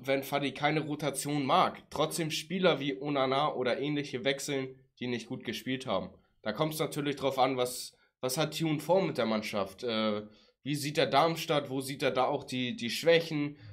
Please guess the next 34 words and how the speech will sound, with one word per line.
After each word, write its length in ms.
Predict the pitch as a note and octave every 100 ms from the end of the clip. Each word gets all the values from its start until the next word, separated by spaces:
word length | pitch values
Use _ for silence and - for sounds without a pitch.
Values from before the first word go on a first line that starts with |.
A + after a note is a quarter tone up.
| -
et 160 | B2 B2
cetera? 400 | D3 D3 C3+ C3
Das 320 | B2+ B2 -
spielt 200 | - C#3+
natürlich 260 | C#3 C3 B2
auch 160 | D3
immer 100 | D3+
eine 120 | C#3 C3
Rolle. 360 | A#2+ C3 A#2+
Wie 140 | B2+ D3
trainieren 500 | D#3 C3+ D#3 F#3+ D#3+
die 320 | D#3+ D#3 - - _
in 80 | D#3+
der 160 | E3+ D#3+
Woche? 260 | D3+ C#3+
Was 200 | C#3 C3
machen 200 | D#3+ E3+
die 120 | C#3+
für 100 | - C3
einen 60 |
Eindruck? 460 | - D#3+ E3+ C#3+ C#3+
Sind 180 | D3 C#3+
die 120 | C3+
frisch? 420 | - F3 E3 E3
Sind 220 | D3+ C3+
die 280 | C3+ B2 B2 - - _
mit 140 | D3 D3
dem 120 | D3+
Kopf 240 | E3+ F3+
auch 220 | D#3+ C3+
da? 380 | - C#3 F3 G3 - _ _ _
Ähm, 480 | C3 C3+ B2+ B2 -
dann 220 | - C#3+ E3+
natürlich 760 | E3+ E3+ E3+ E3+ E3+ E3 -